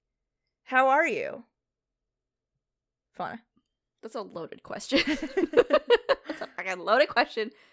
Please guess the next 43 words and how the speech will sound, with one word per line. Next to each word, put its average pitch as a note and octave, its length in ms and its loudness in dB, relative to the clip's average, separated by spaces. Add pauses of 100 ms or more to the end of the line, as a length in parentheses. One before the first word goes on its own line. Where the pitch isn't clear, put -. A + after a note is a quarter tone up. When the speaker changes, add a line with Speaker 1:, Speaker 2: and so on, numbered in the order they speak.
(160)
Speaker 2:
I've F#3 80 0
ever A3+ 180 2
heard G#3 180 2
Speaker 1:
Mm-hmm. G3 40 -4
Speaker 2:
one. F#3 280 -2 (120)
Speaker 1:
Mm-hmm. G#3+ 440 -6
Speaker 2:
You G#3 100 -8
know B3 120 -2
Speaker 1:
Mm-hmm. A3 80 -2
Speaker 2:
what? G3 300 2 (540)
I F#3 100 -4
ate A3+ 300 -4 (180)
a F#3+ 340 -4
lot F3+ 300 0
of F3+ 140 -6
fries, F#3 680 -6
onion F3+ 280 -8
rings, F#3 420 -12
and E3+ 100 -10
a B2+ 220 -10 (240)
burger D#3+ 420 -4
for - 180 -12
dinner, B2 420 -12
so F#3 200 -6
I'm F3+ 340 -4
Speaker 1:
Wow. B3 640 -4 (340)
Speaker 2:
stuffed. - 1000 -4 (840)
Take C4 160 -2
Speaker 1:
That C#4+ 60 -6
Speaker 2:
me C#4 120 -2
Speaker 1:
sounds C#4 160 2
Speaker 2:
out - 20 2
of - 40 -2
Speaker 1:
like A#3+ 100 4
a C#4+ 40 4
Speaker 2:
the F4 60 4
oven, C#4+ 80 0
Speaker 1:
lot. A3+ 80 0
Speaker 2:
Mommy. A#3+ 420 -4
I'm C4+ 160 -6
stuffed. A#3 760 -6
Wait, G3 320 -8
no. G3 400 -8